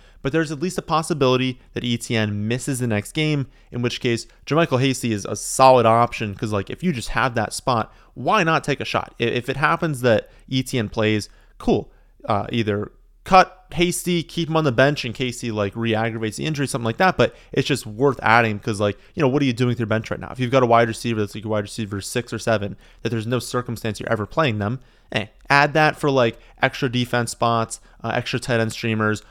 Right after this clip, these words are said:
or someone like Hasty who there's, there's a chance he may be better. But not really too much beyond these guys for running back. Uh, at wide receiver, there is pretty much nothing, um, especially if we're talking about, you know, people in the semifinals at this point for fantasy.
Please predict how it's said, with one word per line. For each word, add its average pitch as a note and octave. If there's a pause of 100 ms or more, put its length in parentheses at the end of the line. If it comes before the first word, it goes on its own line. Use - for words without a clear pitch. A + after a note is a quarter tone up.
(140)
or A#2
someone A#2
like A2+
Hasty B2
who G#2+ (160)
there's, A2+
there's A2
a A2+
chance G#2 (160)
he A2
may G#2+
be F#2+
better. -
But - (400)
not D3+
really B2
too B2+
much A2+
beyond G#2
these G#2
guys G2+ (300)
for G2+
running C3
back. B2+ (280)
Uh, G#2+
at B2
wide D#3+
receiver, C3 (280)
there F#3+
is C3+
pretty D#3
much C#3
nothing, B2
um, G#2+
especially B2+
if A2
we're B2
talking A#2
about, G#2+
you A2+
know, G2+
people B2
in G#2 (340)
the A2+
semifinals A#2
at A2+
this B2
point A#2
for A2+
fantasy. A2